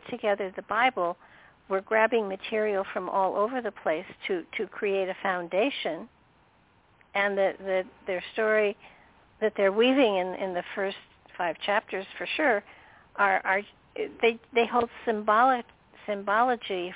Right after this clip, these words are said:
for the foundation of a faith or, or, or a group.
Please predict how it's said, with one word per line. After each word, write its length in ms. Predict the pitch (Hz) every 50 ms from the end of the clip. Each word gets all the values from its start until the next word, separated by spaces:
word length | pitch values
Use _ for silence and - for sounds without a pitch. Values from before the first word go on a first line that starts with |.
| - -
for 200 | - 202 196 196
the 180 | 196 190 180 175 -
foundation 760 | - 202 185 185 185 196 196 226 254 - - - 202 190 185 - -
of 140 | 180 175 170
a 100 | 160 - - - -
faith 320 | 214 262 330 220 185 190 - _ _ _ _ _ _ _ 466 440 -
or, 260 | 185 180 180 185 - -
or, 340 | 185 175 170 175 165 - - - - - -
or 200 | 180 170 170 165
a 40 | 151
group. 400 | 151 - - 202 247 226 214